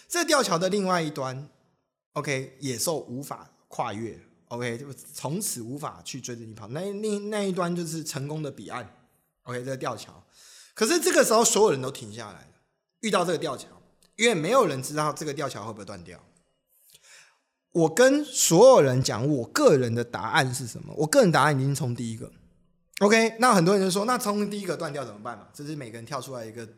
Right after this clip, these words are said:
直观性的想法。我问大家一个问题哦，如果今天你冲第一个这个吊桥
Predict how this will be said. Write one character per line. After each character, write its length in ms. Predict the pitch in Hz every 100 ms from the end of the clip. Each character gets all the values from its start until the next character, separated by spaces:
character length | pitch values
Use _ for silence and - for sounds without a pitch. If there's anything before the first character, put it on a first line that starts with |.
| _ -
直 200 | 123 123
观 180 | 139
性 140 | 139 135
的 80 | 101
想 160 | 90 104
法。 200 | - - _ _ - - _ _ _
我 140 | 120
问 120 | 143 160
大 180 | 156
家 60 | 139
一 20 |
个 40 | 120
问 160 | 127
题 200 | 107 107
哦， 160 | 95 123 - - _ _ _ _ _ _ - _ _
如 260 | 151 175 233
果 180 | 165 101
今 240 | 147 151
天 220 | 147 156
你 100 | 127
冲 240 | 95 135 135
第 280 | 131 127
一 20 | 131
个 300 | 110 110 - _ _
这 120 | - 135
个 100 | 117
吊 220 | 131 104
桥 320 | - -